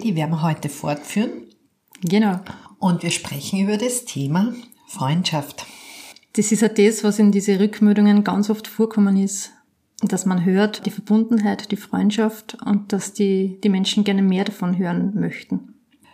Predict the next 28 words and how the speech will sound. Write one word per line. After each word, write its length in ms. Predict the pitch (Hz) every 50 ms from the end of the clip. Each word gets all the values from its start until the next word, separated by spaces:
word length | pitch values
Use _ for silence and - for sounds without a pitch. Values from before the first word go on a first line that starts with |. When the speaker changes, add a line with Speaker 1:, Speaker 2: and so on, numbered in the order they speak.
| _ _ _ _ _ -
Speaker 1:
Genau, 400 | - 220 220 185 151 151 156 151
sprechen 560 | - - - - - 175 175 - - 240 240
wir 380 | 233 220 220 220 208 196 - -
über 640 | 226 208 202 202 190 180 180 180 175 170 165 - - -
wahre 460 | 180 139 156 147 151 175 180 208 202
Begegnungen. 800 | 202 - 190 - - 160 151 - 170 180 175 190 208 - - - - - - - - - -
Wahre 380 | - 175 165 175 160 170 202 208
Begegnungen, 960 | 208 202 - - 170 160 - 208 220 226 233 226 226 226 226 233 226 - - _ _ _ _ _
die 680 | - 185 180 180 175 175 175 170 170 170 165 156 - - _ _ _ _ _ _
meiner 380 | - 165 160 156 151 156 156 -
Ansicht 400 | 147 160 180 - 202 190 - -
nach 400 | 175 170 165 160 156 - - -
nicht 240 | 165 143 151 - -
so 100 | - -
oft 220 | 165 165 - -
vorkommen 500 | - - 196 190 190 190 196 196 196 202
im 140 | 190 196 185
Leben, 440 | 180 175 156 160 180 208 220 220 202
aber 280 | 208 139 - - 156
wenn 220 | 147 143 139 147 160
sie 160 | - 208 208
da 200 | - 151 143 143
sind, 260 | - - 202 196 190
sind 220 | - - 170 165 160
sie 120 | 208 202
ganz 240 | 185 160 151 151 -
was 180 | 190 185 -
Besonderes. 720 | - 220 - - 185 160 151 143 139 143 131 127 - -